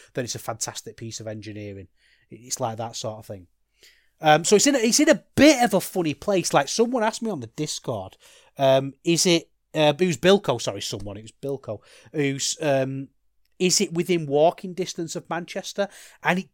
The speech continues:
kind of is if you're staying on that kind of Green Quarter, Northern Quarter si-, uh, side.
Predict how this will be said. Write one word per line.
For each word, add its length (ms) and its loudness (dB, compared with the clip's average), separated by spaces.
kind 520 2
of 140 0
is 360 0
if 240 -4
you're 60 -10
staying 440 -2
on 160 -4
that 160 -6
kind 200 -6
of 100 -8
Green 280 -10
Quarter, 400 -4
Northern 360 -8
Quarter 360 -10
si-, 560 -10
uh, 100 -10
side. 420 -10